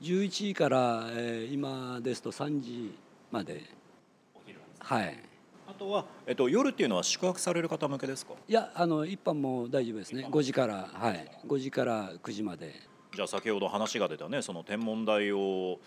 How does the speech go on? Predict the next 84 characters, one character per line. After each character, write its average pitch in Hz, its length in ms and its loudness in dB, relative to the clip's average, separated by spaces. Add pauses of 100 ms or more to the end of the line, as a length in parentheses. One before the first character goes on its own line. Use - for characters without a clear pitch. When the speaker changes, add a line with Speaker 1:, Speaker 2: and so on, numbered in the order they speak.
(360)
Speaker 2:
眺 104 320 2
め 110 140 2
る 80 380 -4
タ 139 160 0
イ 143 80 -2
ミ 143 160 -2
ン 131 80 -4
グ 123 100 0
で 110 320 4
レ 104 140 2
ス - 100 -6
ト 95 60 -2
ラ 76 120 -6
ン 76 80 -12
利 80 100 -8
用 82 120 -6
す 82 140 -10
る 82 100 -10
も 73 180 -14
よ 82 200 -8
し、 76 140 -8
Speaker 1:
そ 80 40 -14
う 78 40 -14
で 73 40 -16
す 73 200 -16
ね。 - 60 -18 (460)
Speaker 2:
あ - 80 -10
の、 82 80 -14
パ 110 220 4
ー - 20 -6
ク 117 100 -4
ゴ 107 140 -2
ル 101 60 -2
フ 87 100 -8
で 78 140 -8
汗 98 260 -4
流 85 60 -8 (200)
し 76 120 -12
て、 78 80 -12
Speaker 1:
え 69 100 -14 (540)
え、 78 260 -10
Speaker 2:
え - 60 -
え、 110 80 -20
お 107 80 -4
風 113 100 -2
呂 95 80 0
入 90 160 -2
っ - 20 -14
て、 - 220 -20 (220)
あ 110 40 -16
と - 80 -14
は 110 60 -16
カ 95 140 0
レ 87 140 0
ー - 40 -6
食 85 140 -8
べ 76 60 -16
て。 - 180 -20
Speaker 1:
カ 127 160 4
レ 113 100 6
ー - 80 -2
食 107 120 2
べ 101 120 2
て、 - 140 -6
Speaker 2:
え 98 60 -2 (440)
え。 120 60 0
Speaker 1:
え - 60 4
え、 - 40 -
ゆ 113 140 0
っ - 20 -6
く - 180 -4
り 113 120 2
泊 120 120 -2
ま 110 120 0
っ - 20 -4
て 104 160 -2
い 101 60 0
た 101 100 -4
だ 98 100 -2
け 104 100 -4
れ 95 100 -6
ば 82 120 -6
ね、 95 100 -4
Speaker 2:
ね。 101 80 -6